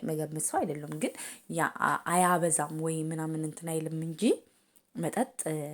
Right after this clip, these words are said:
አይጠጣም ብዬ የምከራከር ሰው አይደለም። ለምን እድሜው ለአቅመ አዳም ለመጠጥ ደርሷል ብሩኬ ማለት ነው። ግን የሆነ ሲበዛ መጠጥ ጥሩ አይደለም፣ መጥፎ ነው። ለዛም "እንዴ ብሩክ መጠጥ ይጠጣል እንዴ? ብሩኬ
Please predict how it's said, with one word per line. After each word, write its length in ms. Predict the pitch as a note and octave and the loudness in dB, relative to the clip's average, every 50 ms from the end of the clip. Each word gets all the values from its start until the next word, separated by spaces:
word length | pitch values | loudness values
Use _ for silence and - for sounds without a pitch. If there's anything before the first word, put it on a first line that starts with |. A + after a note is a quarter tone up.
| D#3 D#3 D3+ | -8 -8 -6
አይጠጣም 500 | C#3+ C3+ - - - - - - D#3 D#3+ | -6 -6 -6 -6 -8 -8 -6 -6 -4 -4
ብዬ 160 | D#3+ D#3 D#3 | -4 -4 -4
የምከራከር 560 | E3 D#3+ D#3 - - D#3 D#3 D3+ - - - - | -4 -6 -6 -6 -6 -8 -8 -8 -12 -12 -12 -8
ሰው 100 | - - | -4 -2
አይደለም። 320 | E4 C4+ F3 D3 D3 D3 | -2 -2 -2 -2 -4 -4
ለምን 200 | D3 D#3 G3+ C#4 - | -2 0 -2 0 0
እድሜው 320 | - D#3+ D#3 D#3+ D#3 D#3+ D#3+ | 0 0 0 0 -2 0 0
ለአቅመ 320 | D#3 D3 - - - D#3+ D#3 | 0 -2 -2 -4 -4 -2 -2
አዳም 300 | D3+ D3+ - - D#3+ F#3 E3+ | -2 -2 0 0 0 0 0
ለመጠጥ 460 | D#3 D3+ D3+ D#3 D3+ - D#3+ D#3 - - | -2 -2 -2 -2 -2 0 -2 -2 -2 -2
ደርሷል 420 | F#3+ E3 C#3+ - - - D3 - _ | -2 -2 -2 -4 -6 -8 -10 -14 _
ብሩኬ 360 | - - C#3+ C3+ - - F#3+ | -10 -8 -8 -8 -6 -4 -4
ማለት 240 | F3 D#3 C#3+ C#3+ - | -4 -4 -6 -10 -10
ነው። 120 | - C#3+ D3 | -12 -4 2
ግን 200 | D#3+ B3 - - - - - - - - - - _ - | 4 4 4 2 -4 -16 -16 -16 -18 -18 -20 -16 _ -2
የሆነ 220 | F3+ F3+ E3+ D#3+ - | 0 0 2 4 4
ሲበዛ 460 | - - - G3 F3 E3+ D#3+ D3+ - D#3+ E3 | 4 4 6 6 6 6 6 4 4 0 0
መጠጥ 280 | - - - - - - | -2 -6 -8 -8 -10 -10
ጥሩ 200 | - - - D#3 D3 | -8 -6 -6 -6 -4
አይደለም፣ 460 | C#3 C#3+ - D3 C#3 C#3+ C#3 C#3 - _ _ _ _ _ _ _ - D#3 D3 C#3+ | -6 -6 -6 -6 -8 -8 -10 -14 -14 _ _ _ _ _ _ _ -8 -6 -4 -2
መጥፎ 400 | D3 D#3+ - - - - D#3 D3 C#3+ | -2 -2 -2 -2 -2 0 0 0 -2
ነው። 120 | C3+ - - | -2 -4 -4
ለዛም 400 | - E3+ E3+ D#3 - D3+ G3 D4+ - - - _ _ _ - - - - - - - _ _ _ _ _ - | 0 0 2 4 4 4 2 2 0 -6 -16 _ _ _ -12 -10 -10 -10 -14 -18 -20 _ _ _ _ _ 2
"እንዴ 140 | - G3+ A3+ F#4+ - - - - - - - - - | 4 6 6 4 2 0 -8 -16 -16 -16 -16 -10 -2
ብሩክ 240 | - C4+ D4+ D#4 - | 0 2 2 4 4
መጠጥ 260 | D#4+ D#4 - D4 - - | 4 4 4 2 -2 -6
ይጠጣል 400 | - - D#4+ D#4+ - - F#4 F#4 - | -6 -6 -6 -4 0 2 2 2 4
እንዴ? 220 | D#4 D4 C#4 B3 B3+ B3+ A#3+ A#3+ A#3+ A#3 A3+ | 4 2 2 4 2 2 2 4 4 2 2
ብሩኬ 280 | A3 A3+ A#3+ A#3 - | 0 0 -2 -2 -2